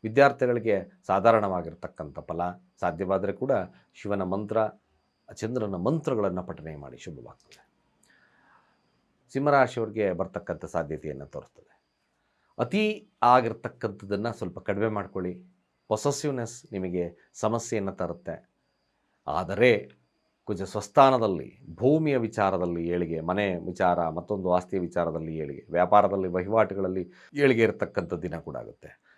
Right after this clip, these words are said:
ಆದರೆ ದಾಂಪತ್ಯದಲ್ಲಿ ಸ್ವಲ್ಪ ಮಟ್ಟಿಗೆ ಅಷ್ಟು ಉತ್ತಮತೆ ಇರೋದಿಲ್ಲ, ಸಾಧಾರಣವಾಗಿರ್ತಕ್ಕಂಥ ಫಲ. ವಿದ್ಯಾರ್ಥಿಗಳು ಕೂಡ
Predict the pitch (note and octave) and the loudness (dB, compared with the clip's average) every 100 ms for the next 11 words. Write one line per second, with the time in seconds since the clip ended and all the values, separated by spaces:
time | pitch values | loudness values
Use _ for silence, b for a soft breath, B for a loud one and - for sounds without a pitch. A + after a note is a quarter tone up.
0 | b b D3 D3 A2+ A#2 C3+ D3 - G#2 | b b 2 4 10 8 8 -2 -2 -2
1 | G2 F2+ G2+ A2+ C#3+ D#3+ C3+ G2+ F#2+ F2 | -2 -2 -4 -4 -4 -2 -2 -2 -6 -8
2 | E2 - F2+ E2+ F2+ C#3 C#3 A#2 A2+ A2+ | -8 -10 -12 -10 -4 -4 -2 -2 -2 -2
3 | A#2+ G2+ G2+ G2+ B2+ B2 G#2+ G2 F#2 - | -4 -2 0 2 2 2 0 -2 -4 -10
4 | - F2 F2 E2+ F2+ F2+ B B - G2 | -12 -10 -10 -4 -4 -4 B B -10 -2
5 | A2+ C3+ C3 A2+ G#2+ G#2+ | 2 2 2 -6 -6 -4